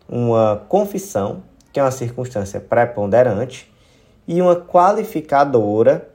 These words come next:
que ela não foi utilizada na primeira fase da dosimetria. Por quê? Porque certamente existia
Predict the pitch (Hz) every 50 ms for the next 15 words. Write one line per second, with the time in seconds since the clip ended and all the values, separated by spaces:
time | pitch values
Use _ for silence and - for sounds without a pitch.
0 | _ _ _ _ _ _ _ - - 135 131 127 117 117 113 113 113 117 110 110
1 | 117 127 156 190 214 208 - - 170 160 147 143 - - 135 120 123 120 104 107
2 | 98 101 101 107 110 104 104 - 110 104 101 101 104 - - 104 104 98 92 98
3 | 95 101 98 104 117 135 147 - - 117 135 165 170 - - 160 - - - 107
4 | 101 - - 113 110 - 113 110 113 - 123 120 107 101 101 98 - - 107 101
5 | 110 107 - - 101 98 95 87 90